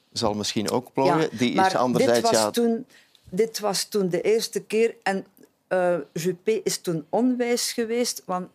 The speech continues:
Speaker 2: men had hem bijvoorbeeld, de C D F T, de meest gematigde vakbond, zo'n sociaal-democratisch vakbond, had gezegd: "Kijk,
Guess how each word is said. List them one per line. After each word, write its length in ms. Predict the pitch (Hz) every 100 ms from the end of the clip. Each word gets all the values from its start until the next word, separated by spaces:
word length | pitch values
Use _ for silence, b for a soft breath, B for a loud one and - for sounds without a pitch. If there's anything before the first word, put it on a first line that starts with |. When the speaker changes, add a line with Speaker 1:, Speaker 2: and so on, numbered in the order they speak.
| _
Speaker 2:
men 220 | 165 160
had 240 | 151 214 -
hem 140 | 214
bijvoorbeeld, 340 | 180 190 175
de 80 | 175
C 340 | - 190 185 165
D 220 | 170 151
F 80 | -
T, 80 | -
de 400 | 180 170 156 -
meest 260 | - 170 -
gematigde 560 | 175 165 - 175 151
vakbond, 500 | 139 165 170 175 170 B B
zo'n 160 | _ 165
sociaal-democratisch 1120 | - 147 - 170 165 156 147 - 165 - 185
vakbond, 260 | - - B B B
had 220 | 185 -
gezegd: 300 | 170 202 185
"Kijk, 280 | - 202 190